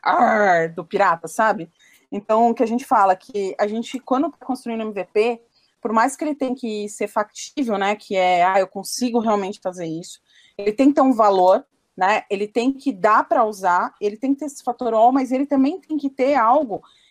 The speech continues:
que são, ah, como que eu aprendo, né, eu coletei os dados lá e eu vejo se esse M V P deu certo ou não.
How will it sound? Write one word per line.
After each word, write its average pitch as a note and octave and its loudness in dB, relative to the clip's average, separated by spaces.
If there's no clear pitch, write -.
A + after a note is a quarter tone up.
que C4 -2
são, C#4+ 0
ah, A3+ 0
como D4+ -4
que - -10
eu F4 -2
aprendo, C4 0
né, G#3+ -2
eu G#3 -4
coletei G#3+ -2
os A#3+ -6
dados G3+ 0
lá G#3 -2
e A#3+ -4
eu A#3+ -2
vejo A#3 -4
se A#3+ -6
esse - -8
M A#3 -4
V A#3 -6
P A#3 -8
deu A3 -8
certo - -4
ou B3+ -6
não. E3+ -4